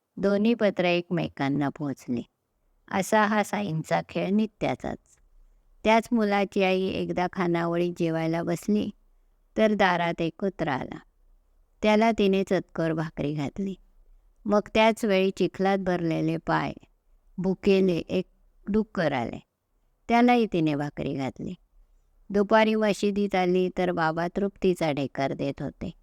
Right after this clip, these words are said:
म्हणाले, "तुझे जेवण जेवलो. श्वान, सुकर, मांजर, मुंगी, जलचर या सर्व भूतमात्रात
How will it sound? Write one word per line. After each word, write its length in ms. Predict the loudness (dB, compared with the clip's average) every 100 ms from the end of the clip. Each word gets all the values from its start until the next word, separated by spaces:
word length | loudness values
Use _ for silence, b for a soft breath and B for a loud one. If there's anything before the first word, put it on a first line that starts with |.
| _ _ _ _ _ _
म्हणाले, 540 | -2 0 2 2 0 0
"तुझे 400 | 0 -2 0 0
जेवण 440 | 0 -2 0 0
जेवलो. 580 | 2 0 -2 -4 -6 -8 -12 -20 _ _ _ _
श्वान, 500 | -4 0 2 2 -2
सुकर, 600 | -2 -6 -4 -2 0 0
मांजर, 680 | 0 0 2 0 0 0 -2
मुंगी, 580 | 0 0 0 0 -2 0
जलचर 560 | 0 0 -2 -2 -2 -4 -12 _ _ _ _
या 180 | 2 4
सर्व 400 | 4 2 2 0
भूतमात्रात 800 | 0 -2 0 0 0 0 0 -2